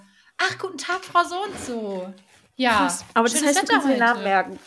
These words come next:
Speaker 2: Du kannst die Gesichter
Speaker 1: Ja,
Speaker 2: und
Speaker 1: gut,
Speaker 2: Namen
Speaker 1: ich hab halt,
Speaker 2: merken.
Speaker 1: ich muss mir halt wirklich weniger Namen merken, ne? Also ich kann
Speaker 2: Ja,
Speaker 1: mir
Speaker 2: gut, okay.
Speaker 1: die Leute, die in der, im selben Reihenhaus wie wir wohnen,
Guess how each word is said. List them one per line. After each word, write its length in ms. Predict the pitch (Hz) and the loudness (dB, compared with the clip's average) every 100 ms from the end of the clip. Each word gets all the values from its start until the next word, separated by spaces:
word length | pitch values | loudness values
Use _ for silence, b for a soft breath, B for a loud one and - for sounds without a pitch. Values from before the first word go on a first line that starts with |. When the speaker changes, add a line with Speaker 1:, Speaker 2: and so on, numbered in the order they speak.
| - - | -20 -16
Speaker 2:
Du 80 | - | -12
kannst 260 | 240 254 254 | -2 -2 -2
die 40 | |
Gesichter 260 | 240 233 196 | -4 -2 0
Speaker 1:
Ja, 60 | 214 | 0
Speaker 2:
und 60 | |
Speaker 1:
gut, 60 | 220 | 2
Speaker 2:
Namen 160 | 214 220 | 4 2
Speaker 1:
ich 20 | 196 | 2
hab 40 | |
halt, 100 | 233 | -2
Speaker 2:
merken. 60 | 190 202 | -2 -6
Speaker 1:
ich 20 | |
muss 200 | 220 220 | -8 -8
mir 100 | 226 | -8
halt 160 | 214 202 | -6 -8
wirklich 240 | 190 208 | -10 -10
weniger 380 | 196 196 208 180 | -6 -4 -2 -2
Namen 260 | 175 175 175 | -2 -4 -2
merken, 300 | 175 180 185 | -4 -6 -10
ne? 180 | 208 233 - | -10 -10 -8
Also 140 | 214 | -8
ich 100 | 208 | -6
kann 120 | - 240 | -4 -2
Speaker 2:
Ja, 40 | |
Speaker 1:
mir 140 | 247 240 | 0 -2
Speaker 2:
gut, 60 | - | -4
okay. 160 | - - | -8 -8
Speaker 1:
die 100 | 233 | 0
Leute, 280 | 247 254 262 | 0 0 -4
die 200 | 226 220 | -8 -8
in 80 | 214 | -6
der, 140 | 208 220 | -6 -8
im 120 | 214 | -8
selben 320 | 196 208 226 | -4 -4 -4
Reihenhaus 640 | 220 190 226 254 247 254 254 | -2 -2 -2 -4 -4 -6 -6
wie 140 | 233 | -10
wir 200 | 226 226 | -6 -6
wohnen, 440 | 220 226 226 226 | -6 -6 -6 -8